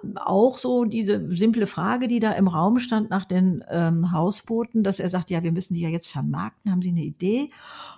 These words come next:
Und da sag ich, "Ja, also, wissen Sie, ich lese keine Anzeigen, aber ich kann ja mal, ähm, einen Zeitungsartikel schreiben, mal gucken, vielleicht veröffentlicht die jemand."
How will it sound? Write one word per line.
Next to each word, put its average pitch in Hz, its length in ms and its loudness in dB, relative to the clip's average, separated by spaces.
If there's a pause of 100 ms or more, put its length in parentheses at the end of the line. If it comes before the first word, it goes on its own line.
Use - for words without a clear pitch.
(120)
Und 214 200 8
da 170 60 6
sag 156 140 4
ich, 151 60 -2
"Ja, 143 100 0
also, 139 160 -2 (340)
wissen 156 220 -6
Sie, 151 100 0
ich - 220 -4
lese 156 240 -2
keine 123 240 -2
Anzeigen, 147 500 0
aber - 160 -10
ich - 120 -8
kann - 180 -4
ja 135 160 0
mal, 170 500 0
ähm, 196 500 0 (120)
einen 196 180 -2
Zeitungsartikel 220 680 -4
schreiben, 135 300 -4
mal 151 80 -4
gucken, 226 240 -8
vielleicht - 240 -6
veröffentlicht 247 440 -4
die 160 80 0
jemand." 160 360 -4